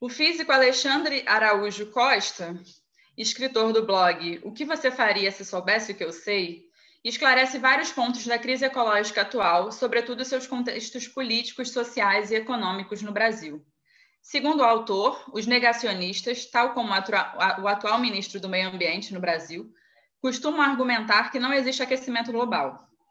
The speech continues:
pois, por exemplo, tá frio em determinado lugar, né? De acordo com o físico, isso acontece devido a uma confusão entre tempo e clima.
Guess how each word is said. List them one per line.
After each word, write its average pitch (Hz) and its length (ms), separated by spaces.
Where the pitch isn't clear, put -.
pois, 220 320
por 220 140
exemplo, 202 400
tá 226 160
frio 202 320
em 208 40
determinado 202 600
lugar, 170 500
né? 175 160
De 190 100
acordo 277 380
com 311 160
o 330 40
físico, 285 680
isso 254 160
acontece 262 540
devido 233 580
a 214 100
uma 226 220
confusão 247 800
entre 226 300
tempo 226 520
e 247 100
clima. 185 460